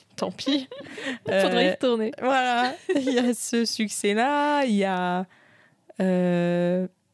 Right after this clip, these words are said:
Speaker 1: bah là, on est dans le contexte de Pangea X, donc, euh, de nouveau, euh, l'inspiration que j'ai eue de ces jeunes, de,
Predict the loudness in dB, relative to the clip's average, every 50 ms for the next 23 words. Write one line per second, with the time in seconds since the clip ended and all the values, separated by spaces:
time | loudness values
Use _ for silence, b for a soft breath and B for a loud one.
0 | _ _ -6 -2 0 0 2 2 2 4 4 4 4 2 2 0 0 -2 -2 -2
1 | 0 -2 -2 -4 -4 -6 -2 -2 -2 -2 0 0 0 2 2 2 2 0 -2 -4
2 | -4 -4 -4 -4 -6 -4 0 2 2 2 2 2 2 0 0 2 2 2 2 2
3 | 2 2 2 2 2 2 2 2 2 2 2 0 0 0 0 0 0 -2 -2 -2
4 | -2 -2 -2 -2 -4 -4 -4 -6 -4 -2 -2 0 0 0 0 -2 -2 -4 -4 -2
5 | -2 0 0 0 2 0 0 0 -2 -4